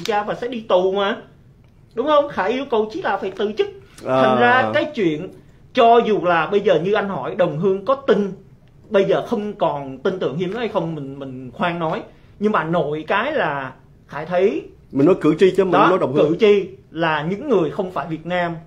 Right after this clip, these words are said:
Speaker 1: không có bị Hiêm, à, gọi là truyền thông mà, mà, mà, mà tay chân của Hiêm mà,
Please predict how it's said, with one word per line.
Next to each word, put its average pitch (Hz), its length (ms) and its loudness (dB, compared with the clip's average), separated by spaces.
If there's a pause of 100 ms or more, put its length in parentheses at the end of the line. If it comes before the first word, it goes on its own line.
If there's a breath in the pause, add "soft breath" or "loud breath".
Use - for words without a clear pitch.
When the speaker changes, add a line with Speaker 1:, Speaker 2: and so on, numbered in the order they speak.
(540)
Speaker 1:
không 202 240 -2
có 262 120 2
bị 143 160 0
Hiêm, 175 480 -6
à, 165 340 -2 (160)
gọi 143 140 -4
là 139 140 -6
truyền 147 180 -4
thông 160 220 -4
mà, 147 200 -6 (320 soft breath)
mà, 143 220 -10
mà, 139 240 -8
mà 135 300 -12
tay 175 280 0
chân 165 160 2
của 139 140 -6
Hiêm 165 220 0
mà, 135 240 -6